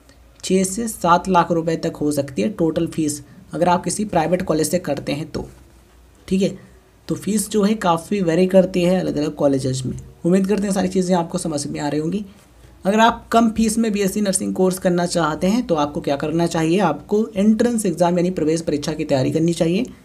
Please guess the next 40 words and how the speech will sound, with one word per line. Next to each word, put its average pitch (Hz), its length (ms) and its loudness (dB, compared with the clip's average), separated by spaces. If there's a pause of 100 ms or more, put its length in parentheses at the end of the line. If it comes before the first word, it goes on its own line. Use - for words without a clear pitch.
(500)
अच्छे 180 220 0
तरीके 214 260 2
से 208 60 -4
तैयारी 185 240 6
करके 196 200 0
अच्छे 170 240 0
नंबर 147 260 -2
लाने 175 220 2
चाहिए, 220 160 -2
जिससे 156 220 -2
आपको 156 220 -6
गवर्नमेंट 160 360 0
कॉलेज 156 260 0
में 175 120 -2
यानी 180 140 0
कि 190 60 -2
सरकारी 196 400 0
कॉलेज 185 280 4
में 190 120 2
एडमिशन 165 360 -2
मिल 156 200 -2
पाए 190 240 0
और - 200 -6
अच्छे 151 220 -4
तरीके 160 280 -4
से 175 140 -2
आप 185 260 0
कम 226 240 0
फीस 185 240 -2
में, 151 160 -4
कम 214 240 -2
खर्चे 170 360 -2
में 254 160 2 (460)
बीएससी 208 280 -2
नर्सिंग 185 340 -2
कोर्स 156 300 -4
कर 139 200 -4
पाएँ, - 260 -8 (760)
ठीक 208 140 -2
है। 98 100 -8